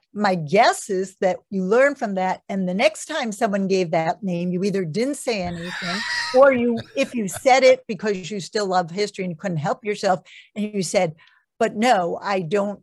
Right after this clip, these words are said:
Speaker 1: judge you bad from that at all. I just had, I,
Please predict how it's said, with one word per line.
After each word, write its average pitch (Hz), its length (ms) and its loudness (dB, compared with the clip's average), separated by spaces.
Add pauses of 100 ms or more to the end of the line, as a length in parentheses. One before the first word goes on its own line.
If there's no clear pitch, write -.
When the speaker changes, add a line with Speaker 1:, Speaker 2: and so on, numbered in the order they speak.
Speaker 1:
judge 175 300 -2
you 202 160 -6
bad 160 460 -6
from 170 260 -8
that 170 220 -2
at 170 140 -2
all. 180 400 0
I 196 220 -4
just 165 240 -4
had, 180 420 -6 (280)
I, - 200 -4